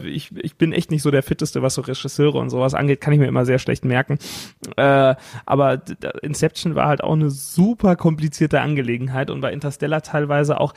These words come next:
äh, die sind halt wissenschaftlich, also ganz weit oben angesiedelt und du kannst das halt alles oder nicht alles so direkt nachvollziehen, wenn du vielleicht nicht so ganz in diesem,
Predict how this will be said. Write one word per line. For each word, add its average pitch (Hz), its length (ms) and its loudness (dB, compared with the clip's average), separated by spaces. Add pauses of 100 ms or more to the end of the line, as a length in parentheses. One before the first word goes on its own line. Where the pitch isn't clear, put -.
(200)
äh, 139 240 4
die 156 200 0
sind 165 200 2
halt 147 180 2
wissenschaftlich, 123 800 -2
also 123 180 -2
ganz 135 240 -2
weit 123 160 2
oben 131 260 2
angesiedelt 113 560 2
und 107 140 -6
du 113 100 -6
kannst - 340 -8
das 131 140 -2
halt 117 200 0
alles 127 400 -2 (380)
oder - 180 0
nicht 156 240 4
alles 147 240 2
so 135 100 2
direkt 135 300 -2
nachvollziehen, 139 580 2
wenn 127 120 2
du 123 80 -2
vielleicht 127 420 0
nicht - 140 -6
so 139 120 -4
ganz 131 200 -6
in 139 80 -6
diesem, 123 240 -6